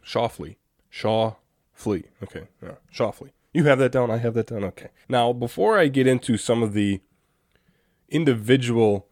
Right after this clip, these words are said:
candidates to make a run at this, at this Masters tournament, I wanna ask you about Tiger Woods. Um, you know, the, the reports came out earlier this week that he was going excessive speeds in a forty-five mile per hour zone, um, excessive speeds being, like, seventy to seventy-five miles an hour.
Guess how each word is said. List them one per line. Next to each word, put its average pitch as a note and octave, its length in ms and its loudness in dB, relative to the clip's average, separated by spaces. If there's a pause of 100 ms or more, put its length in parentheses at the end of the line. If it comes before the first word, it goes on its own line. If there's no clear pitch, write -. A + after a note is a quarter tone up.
(160)
candidates G#2 560 0
to - 100 -6
make G#2+ 220 -2
a G2+ 40 -2
run G#2 200 0
at F#2+ 100 -6
this, - 400 -10
at F#2+ 140 -14
this F#2+ 160 -10
Masters F#2+ 420 -8
tournament, D2+ 380 -12 (280)
I - 60 -2
wanna F3+ 140 2
ask D3+ 280 -2
you C#3 80 2
about A2 220 2
Tiger G#2 300 -2
Woods. F2+ 360 -8 (640)
Um, F2+ 320 -8 (180)
you A#2+ 140 -6
know, G2+ 100 -2 (140)
the, G#2+ 160 -2
the A#2+ 160 -4
reports B2 380 2
came A#2+ 180 0
out A2+ 140 0
earlier A2+ 280 2
this G#2 220 0
week G#2 300 -2
that F#2 120 -4
he G#2 80 -2
was G2+ 120 -2
going G#2 240 0
excessive A#2+ 500 -2
speeds G#2+ 380 -4
in G2 60 -4
a F#2 40 -6
forty-five G#2+ 500 -2
mile G2 220 -2
per F#2+ 180 -4
hour F2+ 220 -4
zone, G#2+ 400 -4 (580)
um, F2 300 -14 (100)
excessive A2 440 -2
speeds G#2+ 260 -2
being, G2+ 260 -2
like, F#2 160 -6
seventy G#2+ 380 -2
to F2+ 80 -4
seventy-five F#2+ 580 -2
miles F2 280 -8
an D#2+ 80 -10
hour. G#2 200 -6